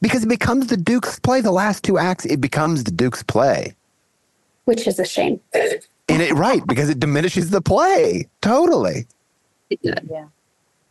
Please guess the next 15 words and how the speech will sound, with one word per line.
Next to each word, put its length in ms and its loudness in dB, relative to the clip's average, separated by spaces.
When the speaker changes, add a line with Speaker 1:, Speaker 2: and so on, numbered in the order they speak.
Speaker 2:
Um, 600 0
and 160 2
I, 160 0
I 120 0
mean, 160 0
and 140 0
I 140 2
wonder, 380 2
I 80 0
think 180 0
that's 180 -2
kind 220 0
of 120 -2
where, 580 0
um, 520 0